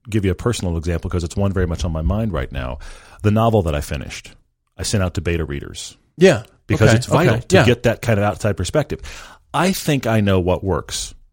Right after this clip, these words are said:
Speaker 1: in the novel, and I think I know where I filled holes, and it makes logical sense, and this kind of stuff comes back. And then you get the, the, the response. And I've, this has happened with me with screenplays and all kinds of stuff. You get the response back,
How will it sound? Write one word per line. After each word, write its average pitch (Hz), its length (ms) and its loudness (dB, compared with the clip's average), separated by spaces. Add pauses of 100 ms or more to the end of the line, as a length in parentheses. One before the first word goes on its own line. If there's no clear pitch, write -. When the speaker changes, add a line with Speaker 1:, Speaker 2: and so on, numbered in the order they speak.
(120)
Speaker 1:
in 101 140 0
the 87 60 0
novel, 80 420 -2
and 113 120 0
I 113 120 2
think 156 280 -2
I 117 160 0
know 101 500 2
where 101 260 2
I 101 100 2
filled 104 300 2
holes, 98 320 2
and 95 80 -2
it 92 60 -6
makes 101 220 -2
logical 95 320 0
sense, 98 280 -2
and 90 80 -4
this 95 100 -2
kind 95 160 -4
of 85 60 -2
stuff 90 200 -4
comes 80 220 -8
back. 76 260 -4 (340)
And 113 140 2
then 175 120 2
you 196 80 0
get 170 160 0
the, 113 280 -2
the, - 200 -10 (340)
the 107 100 0
response. 95 640 -4
And 117 140 0
I've, 143 180 -2
this 143 140 -2
has 113 120 -6
happened 113 240 -2
with 90 100 -2
me 95 80 -2
with 80 120 -6
screenplays 110 540 0
and 92 80 -2
all 87 80 -2
kinds 87 240 -4
of 78 60 -10
stuff. 71 160 -8
You 135 60 -2
get 151 40 -2
the 131 60 -4
response 135 340 -2
back, 78 260 -2